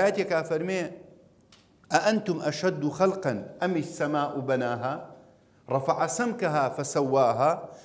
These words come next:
وأغطش ليلها وأخرج ضحاها والأرض بعد ذلك تح-، دحاها." باشە، ئێوە گەورن یان، یان ئەم بوونەوەرە؟ من لە چاو ئەم ئەرزە چنم؟ وانییە، لە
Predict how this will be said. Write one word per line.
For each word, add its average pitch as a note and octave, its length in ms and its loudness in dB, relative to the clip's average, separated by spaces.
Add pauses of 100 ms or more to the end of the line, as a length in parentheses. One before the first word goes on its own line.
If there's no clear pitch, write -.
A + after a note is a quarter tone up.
(100)
وأغطش F#3+ 680 6
ليلها G3 540 4
وأخرج D#3+ 640 4
ضحاها C#3 800 2 (340)
والأرض E3+ 500 4
بعد D#3+ 220 2 (140)
ذلك D#3 280 4 (160)
تح-، C#3 220 2 (140)
دحاها." C3+ 520 4 (1040)
باشە، G3+ 260 6 (100)
ئێوە B3+ 240 12 (100)
گەورن F3+ 380 10
یان، G3+ 140 8 (200)
یان G3+ 280 6 (300)
ئەم G#3 140 6
بوونەوەرە؟ D3+ 480 4 (840)
من A3 220 4
لە A#3 160 10
چاو A#3 240 4
ئەم A3+ 140 2
ئەرزە G#3 300 2
چنم؟ - 240 2 (300)
وانییە، E3+ 320 0
لە F#3+ 40 2